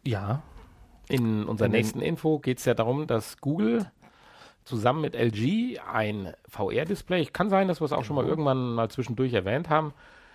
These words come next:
Speaker 2: ein, tatsächlich jetzt ein Display am Start hat, was alles andere in den Schatten stellt.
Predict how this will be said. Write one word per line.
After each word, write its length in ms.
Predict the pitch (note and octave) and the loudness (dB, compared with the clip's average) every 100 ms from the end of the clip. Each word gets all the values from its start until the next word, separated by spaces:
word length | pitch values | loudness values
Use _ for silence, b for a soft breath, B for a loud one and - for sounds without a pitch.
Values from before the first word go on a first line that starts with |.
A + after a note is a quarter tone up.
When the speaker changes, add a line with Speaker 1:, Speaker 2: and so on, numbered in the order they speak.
| B B B | B B B
Speaker 2:
ein, 400 | A2 A2+ A#2+ A#2 | 2 2 0 -2
tatsächlich 520 | C3 C#3 D#3+ C#3+ D3 | 0 2 4 2 0
jetzt 420 | C#3 C3+ - - - | 0 -2 -6 -18 -8
ein 300 | B2+ A#2+ A2 | -4 -4 0
Display 480 | E3 - C#3+ D3 | 0 2 2 4
am 100 | - | 0
Start 400 | B2 - A2+ D#3 | -2 2 2 2
hat, 280 | - - - - | -2 -4 -6 -2
was 640 | B2+ - - - - - | -2 -2 -14 -16 -16 -4
alles 280 | - A#2+ - | 0 0 0
andere 280 | G#2 G2+ G#2+ | -4 -4 -2
in 60 | |
den 100 | G2+ | -4
Schatten 540 | G2 - - - - - | -6 -8 -8 -10 -10 -10
stellt. 460 | - F2 - - | -6 -8 -8 -14